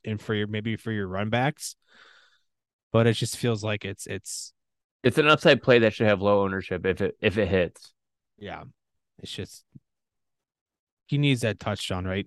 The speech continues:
Speaker 1: He just, he just got, he just needs that touchdown.
Speaker 2: Oh, yeah, he needs something. Good long catch and run even, too.
Speaker 1: <laughs> All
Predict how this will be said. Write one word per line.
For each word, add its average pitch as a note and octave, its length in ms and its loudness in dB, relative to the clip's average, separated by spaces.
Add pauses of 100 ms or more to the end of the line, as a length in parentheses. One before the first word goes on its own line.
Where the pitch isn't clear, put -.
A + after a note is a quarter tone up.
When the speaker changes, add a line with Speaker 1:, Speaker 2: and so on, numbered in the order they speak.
Speaker 1:
He A2 100 -6
just, - 280 -16
he A2+ 100 -2
just - 200 -12
got, G2 160 -4
he G2+ 120 -6
just - 200 -12
needs G2+ 140 -6
that F2 140 -8
touchdown. - 400 -8 (300)
Speaker 2:
Oh, C#3 140 6
yeah, G#2 180 6
he G2 100 0
needs G#2 180 0
something. F2+ 380 0 (880)
Good A#2+ 120 4
long A2 320 6
catch G#2 200 -2
and F#2+ 100 -2
run F#2+ 160 2
even, F2+ 240 -2
too. F2+ 300 -2 (280)
Speaker 1:
<laughs> - 260 -8
All D3 80 6